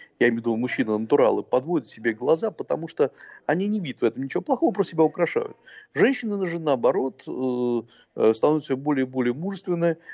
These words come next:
э, ходят, э, а, в, в женских одеждах, то есть они не теряют своего женского облика. И, конечно, то, что серьезно изменилось, э, китайские женщины в массовом порядке стали за собой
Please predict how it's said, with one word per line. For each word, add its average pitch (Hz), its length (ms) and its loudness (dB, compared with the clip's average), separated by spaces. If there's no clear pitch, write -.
э, 113 180 6
ходят, 117 440 2
э, - 20 -4
а, 110 1000 2
в, 113 760 -2
в 117 60 -4
женских 127 360 2
одеждах, 160 400 0
то 131 60 -4
есть 123 100 -4
они 123 200 -2
не 139 60 -2
теряют 104 300 0
своего 107 320 -4
женского 117 400 2
облика. 156 320 0
И, 113 120 -10
конечно, 117 540 2
то, 127 140 2
что 104 240 -2
серьезно 117 500 0
изменилось, 165 540 0
э, 107 320 6
китайские 107 460 -2
женщины 123 420 -2
в 98 80 -8
массовом 113 320 -2
порядке 113 400 0
стали 92 280 -2
за - 80 -12
собой 101 320 -2